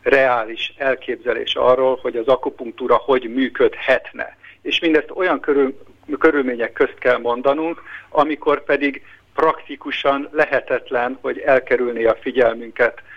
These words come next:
az akupunktúrás pontok léte, a meridiánok léte, az azokon áramló ki-, csi léte. Tehát egyszerűen olyan, olyan eszközeink vannak ezeknek a vizsgálatára, hogy biztos nyomára kellett volna akadni legalább valamire ezek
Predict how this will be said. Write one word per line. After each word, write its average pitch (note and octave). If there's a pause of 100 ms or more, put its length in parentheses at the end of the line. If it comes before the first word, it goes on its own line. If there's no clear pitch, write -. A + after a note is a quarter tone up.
(160)
az -
akupunktúrás -
pontok A#2
léte, A#2
a A#2
meridiánok A#2+
léte, B2 (280)
az C3
azokon B2+
áramló A#2+
ki-, A#2+ (400)
csi A2 (240)
léte. B2 (160)
Tehát C3+
egyszerűen D3 (140)
olyan, E3
olyan D#3+ (120)
eszközeink B2+
vannak B2
ezeknek C3
a A#2+
vizsgálatára, C3+
hogy C3+
biztos D3+
nyomára A2+
kellett A2+
volna A#2
akadni B2+
legalább B2+
valamire A#2+
ezek -